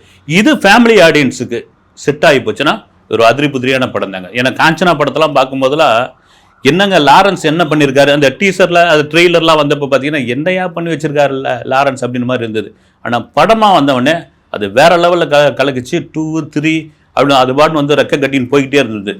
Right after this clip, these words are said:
அது மாதிரி இந்த படம் ஒரு கடவுள் சம்பந்தமான ஒரு விஷயத்தோடு ஒரு சமூக கருத்தை சொல்லக்கூடிய ஒரு படமாக இது இருக்கும்னு நினைக்கிறேன் வந்து. சூர்யா சொன்ன மாதிரி வந்து அடிச்சு நொறுக்கு போறேன்றாரு. உண்மையாவே அடிச்சு நொறுக்குற மாதிரியான ஒரு படத்தை அவர் கொடுத்தாக வேண்டிய கட்டாயத்தில் இருக்கிறார்.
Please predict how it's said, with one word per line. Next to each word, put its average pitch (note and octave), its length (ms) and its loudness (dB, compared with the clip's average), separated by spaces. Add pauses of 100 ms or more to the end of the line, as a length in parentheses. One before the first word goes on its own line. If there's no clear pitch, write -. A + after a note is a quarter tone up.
(360)
அது C#3+ 200 2
மாதிரி D#3+ 240 2 (560)
இந்த F#3+ 240 2
படம் F3+ 260 2 (200)
ஒரு D3+ 220 2 (960)
கடவுள் F#3+ 380 4
சம்பந்தமான D#3 640 0
ஒரு C3 140 0
விஷயத்தோடு C#3 640 -2
ஒரு C#3+ 200 0
சமூக G#3 540 2
கருத்தை D3 380 -2
சொல்லக்கூடிய B2+ 500 -4
ஒரு G#2+ 140 -4
படமாக A#2+ 480 -6
இது A#2+ 140 -6
இருக்கும்னு C3+ 340 -4
நினைக்கிறேன் G#2+ 300 -4
வந்து. A2 180 -4 (560)
சூர்யா D3 340 0
சொன்ன B2+ 220 -4
மாதிரி C3+ 180 0
வந்து B2+ 220 -2
அடிச்சு C3+ 340 0
நொறுக்கு C#3 300 -2
போறேன்றாரு. A#2 500 -2 (100)
உண்மையாவே C3+ 600 0
அடிச்சு C#3 380 -6
நொறுக்குற C3 440 -2
மாதிரியான C3+ 320 -4
ஒரு A#2 140 -2
படத்தை B2+ 380 0
அவர் A2 180 -2
கொடுத்தாக C#3+ 520 0
வேண்டிய B2 300 -4
கட்டாயத்தில் B2 560 -4
இருக்கிறார். G2 460 -6